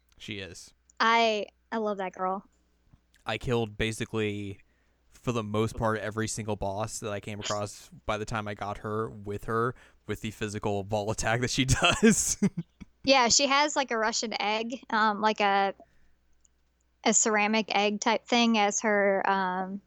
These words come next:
Speaker 2: weapon. Has wings, which is interesting. But, um, she
Speaker 1: It's not strong
Speaker 2: she
Speaker 1: at all.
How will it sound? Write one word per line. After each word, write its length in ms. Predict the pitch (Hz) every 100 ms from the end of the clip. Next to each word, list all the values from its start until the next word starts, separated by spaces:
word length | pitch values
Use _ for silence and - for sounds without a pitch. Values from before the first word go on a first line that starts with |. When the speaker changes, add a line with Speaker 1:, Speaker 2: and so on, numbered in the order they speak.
| _ _ _
Speaker 2:
weapon. 340 | 208 277 302 - - - _ -
Has 220 | 285 254
wings, 460 | 226 220 190 202
which 140 | 202 -
is 100 | 202
interesting. 520 | 208 196 196 - 196 - - - _ _
But, 280 | 220 220 214
um, 520 | 220 208 196 190 196 - _ _ _ _
she 160 | 226 - 277
Speaker 1:
It's 60 |
not 160 | 269 262
strong 260 | - 139
Speaker 2:
she 60 | 117
Speaker 1:
at 60 | 110
all. 340 | 101 127 -